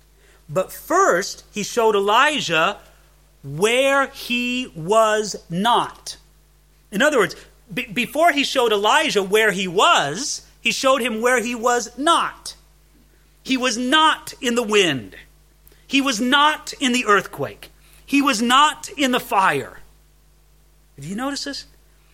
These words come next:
Like most of us, Elijah probably only looked for the Lord in dramatic manifestations.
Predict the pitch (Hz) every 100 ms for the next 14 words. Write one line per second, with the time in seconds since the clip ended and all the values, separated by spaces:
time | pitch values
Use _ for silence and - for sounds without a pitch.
0 | _ _ _ - 208 180 202 240 320 359
1 | - 202 156 139 - - - _ _ _
2 | _ 240 233 233 247 285 311 - 302 -
3 | 247 247 269 254 269 - 240 269 262 226
4 | 233 - - 254 233 220 220 226 226 -
5 | - - 233 233 220 254 247 247 269 302
6 | 320 302 247 254 269 254 247 - 262 240
7 | 151